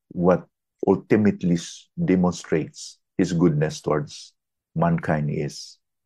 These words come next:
by sending His only begotten Son, the Lord Jesus Christ.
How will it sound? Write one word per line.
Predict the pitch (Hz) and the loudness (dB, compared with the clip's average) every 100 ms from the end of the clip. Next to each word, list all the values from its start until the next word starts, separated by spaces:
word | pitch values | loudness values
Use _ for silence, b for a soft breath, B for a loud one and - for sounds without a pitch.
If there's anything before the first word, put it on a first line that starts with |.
| - | -2
by | 85 | 0
sending | - 82 76 73 | 2 -2 -2 -6
His | 71 | -4
only | 78 76 | -4 -4
begotten | 69 - 76 78 76 | -4 -4 -4 -4 -6
Son, | 71 69 73 69 | -4 -4 -4 -6
the | |
Lord | 73 71 | -6 -6
Jesus | - - - - | -10 -14 -12 -14
Christ. | - - 127 - | -10 -10 -10 -14